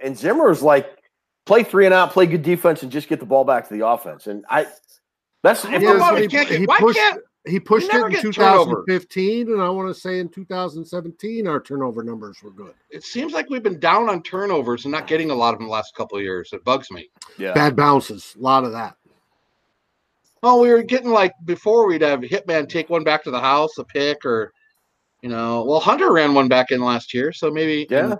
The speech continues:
Speaker 2: and, and Joseph got, wasn't that last year Joseph got the
Speaker 1: Joseph
Speaker 2: touchdown?
Speaker 1: did, yeah, in, in Philadelphia. Yeah.
Speaker 2: Oh, maybe it's just me then. Maybe it just seems like we don't get a, a lot of 'em,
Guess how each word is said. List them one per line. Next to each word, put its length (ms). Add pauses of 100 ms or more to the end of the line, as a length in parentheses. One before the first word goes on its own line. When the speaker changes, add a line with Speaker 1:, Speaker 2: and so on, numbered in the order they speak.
(140)
Speaker 2:
and, 280
and 140
Joseph 380
got, 220
wasn't 160
that 80
last 260
year 80
Joseph 320
got 140
the 80
Speaker 1:
Joseph 280
Speaker 2:
touchdown? 220
Speaker 1:
did, 80
yeah, 220 (180)
in, 200
in 120
Philadelphia. 520 (280)
Yeah. 180
Speaker 2:
Oh, 160
maybe 240
it's 140
just 180
me 160
then. 300
Maybe 180
it 60
just 160
seems 160
like 100
we 80
don't 160
get 140
a, 180
a 100
lot 300
of 100
'em, 200